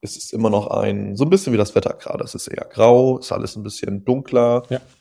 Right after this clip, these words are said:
Speaker 1: Ist jetzt nicht Sommer und irgendwie alle feiern.
Speaker 2: Ja.
Speaker 1: Finde ich, haben wir jetzt auch diese Woche gemerkt an den News. Wir haben jetzt hier keine großen,
Speaker 2: Ja.
Speaker 1: spannenden Runden zu erzählen. Aber ich finde, die Zeiten, in denen wir jede Woche lesen, dass dreißigtausend Mitarbeitende bei, äh, Meta entlassen werden, sind vorbei.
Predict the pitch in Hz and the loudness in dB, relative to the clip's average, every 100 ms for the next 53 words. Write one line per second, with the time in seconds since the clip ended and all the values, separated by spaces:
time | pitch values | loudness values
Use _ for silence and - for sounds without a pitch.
0 | _ _ - 117 - 123 120 113 120 117 | _ _ 0 0 2 -4 4 4 6 6
1 | 107 107 - 104 104 - - 101 101 120 | 4 -2 -4 -4 -4 0 0 0 0 2
2 | 131 185 - - 127 120 - _ _ _ | 4 2 -4 -4 0 0 -2 _ _ _
3 | _ _ _ 127 120 131 127 117 120 - | _ _ _ -4 2 4 4 2 0 0
4 | 120 113 120 113 104 107 113 110 104 123 | -2 0 0 -2 -2 -2 -2 -4 -2 0
5 | 180 - 117 117 107 107 - 117 113 107 | -2 -4 -4 -4 -6 -8 -4 -2 -2 -4
6 | 113 113 107 104 107 120 - 110 107 104 | -6 -6 -6 -6 0 0 2 0 0 0
7 | 110 151 156 - 147 131 - 143 151 170 | 0 0 -6 -6 -4 -4 -4 -2 -2 -4
8 | - 104 110 110 - 127 117 113 - 120 | -4 2 4 2 -2 -4 -4 -6 -2 0
9 | 123 120 110 110 110 110 107 117 110 110 | 0 -2 -4 -4 -4 -4 -6 -4 -4 -2
10 | 110 107 110 113 104 104 - - - _ | -2 -2 -2 -2 0 0 -2 -14 -18 _
11 | _ - 107 110 - 107 104 107 104 104 | _ 2 2 0 -2 -2 0 0 0 2
12 | 104 104 101 98 98 98 98 98 95 - | 0 -2 -8 -4 -2 0 -2 -4 -8 -6
13 | 95 92 - - 117 113 98 95 _ - | -4 -4 -8 -6 -4 0 0 0 _ -8
14 | 101 101 113 107 110 101 98 104 - - | -2 -2 -2 -2 -2 -6 -8 -8 -8 -10
15 | - | -10